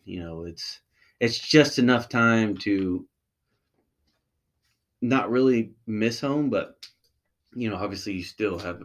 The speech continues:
a job to do and you need to be focused. And I think that's why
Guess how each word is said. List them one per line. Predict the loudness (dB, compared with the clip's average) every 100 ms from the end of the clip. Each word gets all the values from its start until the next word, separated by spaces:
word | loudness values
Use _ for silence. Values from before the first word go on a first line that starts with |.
| -20 _ -16
a | -10
job | -6 -4 -6
to | -8
do | -10 -8 -8
and | -8
you | -10
need | -10
to | -12
be | -12
focused. | -8 -8 -6 -10 -10 -16 _ _ _ _ _ _ _ _ _ _ _ _ _
And | -2
I | -2
think | -2 -2
that's | -4 -4
why | -2 0 2 0 -4